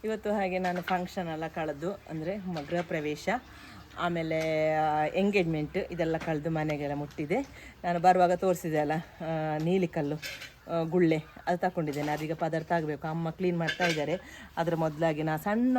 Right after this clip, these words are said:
ಒಂದು ಟಿಪ್ಸ್ ಹೇಳ್ತೇನೆ ನಿಮ್ಗೆ. ಅಂದ್ರೆ ನೋಡಿ, ಈ ಒಂದು ಸಾರಿ ಇವತ್ತು ನಾನು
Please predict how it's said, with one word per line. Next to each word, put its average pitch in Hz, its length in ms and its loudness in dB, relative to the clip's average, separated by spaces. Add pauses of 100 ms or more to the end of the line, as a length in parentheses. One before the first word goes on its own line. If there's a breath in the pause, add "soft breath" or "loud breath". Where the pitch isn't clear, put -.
ಒಂದು 185 120 2
ಟಿಪ್ಸ್ - 300 -2
ಹೇಳ್ತೇನೆ 156 400 2
ನಿಮ್ಗೆ. 151 320 -2 (680 loud breath)
ಅಂದ್ರೆ 214 260 -2 (520)
ನೋಡಿ, 160 220 -4 (460 loud breath)
ಈ 262 60 -2
ಒಂದು 240 200 0
ಸಾರಿ 180 400 2
ಇವತ್ತು 226 360 -4
ನಾನು 196 360 0